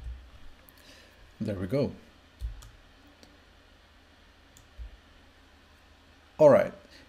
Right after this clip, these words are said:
in the next video, what I'm gonna be looking at is, uh, setting up the tracking lines f-, and base trackers for the, uh, three D radar.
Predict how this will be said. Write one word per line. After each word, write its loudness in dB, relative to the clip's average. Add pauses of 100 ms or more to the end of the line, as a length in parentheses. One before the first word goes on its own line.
in -2
the 2
next 0
video, 2
what 2
I'm 2
gonna 2
be -2
looking -2
at -6 (100)
is, -4 (520)
uh, -2
setting -4
up -8
the -4
tracking -6
lines -4 (520)
f-, -20
and -2
base 0
trackers -6
for -4
the, -6 (140)
uh, -4 (200)
three -4
D -2
radar. -2